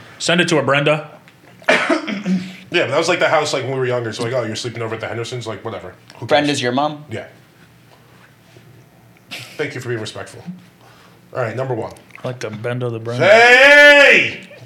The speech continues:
Speaker 2: Stop it!
Speaker 1: What? I like to bend her so she could stretch.
Speaker 2: I'm gonna throw my phone at you.
Speaker 1: I'm, and I'm not
Speaker 3: Hey,
Speaker 1: doing it
Speaker 3: that's
Speaker 1: sexually.
Speaker 3: Matt, that's really disrespectful.
Speaker 1: What? Stretching? Now it's a sin to fucking stretch?
Speaker 2: Number one.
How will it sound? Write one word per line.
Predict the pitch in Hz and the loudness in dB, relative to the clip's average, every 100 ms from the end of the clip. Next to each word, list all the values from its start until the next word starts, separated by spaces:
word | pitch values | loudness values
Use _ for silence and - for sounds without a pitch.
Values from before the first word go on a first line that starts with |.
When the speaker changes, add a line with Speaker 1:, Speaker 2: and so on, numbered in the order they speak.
| - - _ _ - - | -20 -20 _ _ -20 -16
Speaker 2:
Stop | - - 262 233 - | -6 2 4 4 2
it! | 110 - | -6 -6
Speaker 1:
What? | - 254 156 | -4 0 2
I | |
like | 156 185 | 0 0
to | |
bend | 156 143 185 | -4 0 0
her | 123 92 123 - - | -2 -6 -12 -18 -14
so | - | -10
she | 123 | -8
could | 131 127 | -8 -8
stretch. | - 147 147 - - | -4 -2 -2 -4 -6
Speaker 2:
I'm | 127 | -2
gonna | 170 202 | 0 0
throw | 185 | 0
my | 147 | -2
phone | 123 104 | -4 -8
at | 78 | -10
you. | 82 - - _ _ | -16 -20 -20 _ _
Speaker 1:
I'm, | 196 240 240 | -4 -4 -6
and | 202 185 | -8 -6
I'm | 196 | -4
not | 220 277 | -2 -2
Speaker 3:
Hey, | 254 | 0
Speaker 1:
doing | - | 2
it | 165 | 2
Speaker 3:
that's | 170 | 2
Speaker 1:
sexually. | - 226 - 143 107 92 | 0 0 -2 -4 -6 -4
Speaker 3:
Matt, | 120 101 | -2 0
that's | 139 - | 0 -2
really | 104 101 113 104 101 | -8 -4 -2 -2 -4
disrespectful. | 90 87 82 - 76 - - - | -4 -6 -8 -8 -8 -8 -12 -4
Speaker 1:
What? | 269 180 - - - | -2 -2 -4 -14 -14
Stretching? | - - 147 233 285 269 - _ _ _ - - - - - - _ _ _ _ - _ - | -8 -4 -4 -4 -6 -8 -14 _ _ _ -18 -18 -18 -20 -20 -20 _ _ _ _ -20 _ -10
Now | 143 151 | -2 0
it's | 165 | 2
a | 180 | 0
sin | 185 180 | 2 2
to | |
fucking | 175 170 175 160 | 2 0 -2 -2
stretch? | - - 127 123 - - - - - - - - - 110 | -2 -4 -2 -2 -2 -4 -6 -8 -18 -18 -20 -20 -18 -8
Speaker 2:
Number | 143 139 | -4 -2
one. | 127 87 | -4 -6